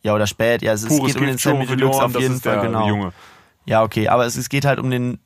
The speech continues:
Speaker 1: frühen Sammy Deluxe aus meiner Sicht gesehen,
Speaker 2: Ja,
Speaker 1: weil er
Speaker 2: okay,
Speaker 1: ist jetzt ja
Speaker 2: aus
Speaker 1: auch schon für mich fast zwanzig Jahre her ist, als Sammy noch sowas gerappt
Speaker 2: Wow,
Speaker 1: hat.
Speaker 2: wow.
Speaker 1: Inzwischen ist er ja auch ein bisschen ruhiger geworden und macht für Penny Werbung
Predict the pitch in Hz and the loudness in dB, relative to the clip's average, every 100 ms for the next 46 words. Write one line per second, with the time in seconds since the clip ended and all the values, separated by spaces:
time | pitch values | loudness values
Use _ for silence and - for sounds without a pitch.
0 | _ - - 135 139 123 127 120 123 113 | _ -16 -4 -2 0 0 0 0 -2 -2
1 | 110 120 123 120 110 107 98 - 127 107 | -2 2 2 2 0 0 0 0 -2 2
2 | 127 131 110 127 113 107 110 113 113 107 | 2 4 4 2 2 2 2 0 -2 -4
3 | 123 117 110 110 - 110 104 110 104 113 | -4 -4 -2 -4 -2 -4 -2 -2 0 4
4 | 127 101 101 101 101 104 98 107 101 95 | 2 2 0 -2 -2 0 -2 0 0 0
5 | 101 101 127 120 107 107 110 107 104 104 | 0 0 2 0 0 0 -2 -2 2 2
6 | 98 101 104 101 104 113 107 104 101 107 | 2 0 -2 -2 0 0 2 0 2 2
7 | 104 101 - 98 120 110 98 107 101 90 | 2 -2 -2 -4 -2 0 2 2 2 0